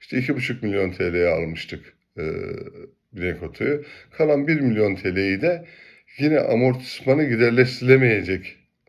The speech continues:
aktif değer hesabına atmamız lazım. Burada dikkat ederseniz, e, yani vergi dairesi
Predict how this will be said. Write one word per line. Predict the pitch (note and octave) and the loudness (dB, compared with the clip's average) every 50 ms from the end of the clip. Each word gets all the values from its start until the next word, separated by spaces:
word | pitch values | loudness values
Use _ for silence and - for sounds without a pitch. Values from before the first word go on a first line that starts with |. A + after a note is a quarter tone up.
| _ - _ - _ _ _ | _ -20 _ -20 _ _ _
aktif | - A2 F#2 F#2 - - - - - | -6 -6 -6 -6 -10 -18 -20 -8 -4
değer | G2 F#2 F2+ | -2 -2 -2
hesabına | F2 E2 - - F2+ E2 - - F#2 - | -2 -4 -6 -6 -6 -6 -4 -6 -8 -8
atmamız | C#2+ - - - F2+ E2 - - - - - - | -8 -10 -10 -10 -10 -10 -10 -10 -14 -16 -16 -14
lazım. | G1+ G1+ G1+ - - - - - _ _ _ _ _ _ _ _ _ _ - - - - - _ _ _ _ _ _ _ _ | -14 -14 -14 -16 -20 -20 -20 -20 _ _ _ _ _ _ _ _ _ _ -20 -20 -20 -20 -20 _ _ _ _ _ _ _ _
Burada | E3+ E3 D3+ B2+ B2+ C3+ B2+ C3 | 0 2 2 2 2 2 0 0
dikkat | C3 C3 - D3+ C#3+ B2 B2 | -4 -4 0 0 0 0 0
ederseniz, | G#2+ G#2 G#2 G2+ G#2 - A2+ A#2 C#3+ C#3 - - | 0 0 0 0 0 -2 -4 -4 -4 -4 -6 -6
e, | - - - - - - - - - - - - - - - - - - - - | -6 -6 -4 -4 -4 -4 -6 -6 -6 -8 -8 -10 -12 -12 -14 -18 -20 -16 -6 -2
yani | G#2+ G2 F2+ F2+ F#2+ - - G2 | -2 0 0 -2 -4 -6 -6 -4
vergi | G2 G#2 G#2 G#2+ G#2 A2+ A2 G#2 G#2+ - - - - - | -4 -2 -2 -4 -4 -4 -4 -2 -2 -4 -6 -8 -10 -6
dairesi | - F2+ E2+ E2 D#2+ E2 D#2+ - - - - B2 A#2 - | -4 -2 -2 0 -2 -4 -6 -6 -8 -6 -4 -4 -4 -6